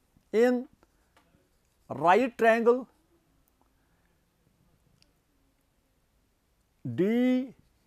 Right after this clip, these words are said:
ए बी डीबी स्क्वायर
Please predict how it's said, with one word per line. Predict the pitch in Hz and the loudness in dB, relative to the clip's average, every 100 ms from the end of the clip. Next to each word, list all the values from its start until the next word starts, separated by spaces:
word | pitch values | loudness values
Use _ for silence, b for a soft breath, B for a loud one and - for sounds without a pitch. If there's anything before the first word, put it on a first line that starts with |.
| _ _ - 220 | _ _ 0 2
ए | 240 247 254 233 - _ _ _ _ | 4 2 0 -4 -10 _ _ _ _
बी | 135 254 220 110 - _ _ _ _ _ _ _ _ _ _ _ _ _ _ _ _ _ _ - - _ - _ _ _ _ _ _ _ _ _ _ _ _ _ _ _ - _ _ _ _ - - | -4 0 0 -2 -8 _ _ _ _ _ _ _ _ _ _ _ _ _ _ _ _ _ _ -20 -20 _ -20 _ _ _ _ _ _ _ _ _ _ _ _ _ _ _ -20 _ _ _ _ -20 -16
डीबी | 110 131 254 285 262 294 | -8 0 2 4 4 2
स्क्वायर | 226 - 220 226 311 | 2 2 4 4 0